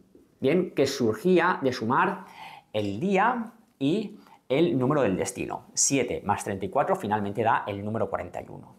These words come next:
Bien, como puedes observar, todo tiene, <laughs> eh, mucho sentido, mucha correlación. Bueno, entonces, déjate de rollos, Fernando Ángel. Mm, ¿cómo se abre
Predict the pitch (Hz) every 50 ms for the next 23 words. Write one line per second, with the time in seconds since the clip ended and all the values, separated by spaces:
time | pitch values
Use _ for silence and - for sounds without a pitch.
0 | - _ - 131 170 208 202 185 - - - 98 95 92 110 113 110 - 117 -
1 | - 120 110 131 151 - - - - - - - - - - _ _ 131 120 120
2 | 123 123 123 123 120 123 117 110 110 107 90 139 139 - 156 151 - 147 - 147
3 | 170 190 - - - 180 170 - - - 185 - - - - - - - _ -
4 | 127 131 135 131 - 139 135 127 120 120 117 - 127 107 107 - 113 107 107 110
5 | 113 117 120 117 - 113 104 90 78 - - - - - - - _ - - -
6 | - - - - - - - - - 151 151 156 147 - - - - - - -
7 | - - - - - - - - - _ - - 180 220 233 226 269 254 - 240
8 | 240 240 226 233 226 214 196 190 226 202 196 196 196 196 202 233 247 240 - 170
9 | 151 127 110 107 - - 92 123 135 135 139 139 135 131 117 - - - 208 233
10 | 233 240 240 - 220 220 220 226 240 240 240 220 - - - - -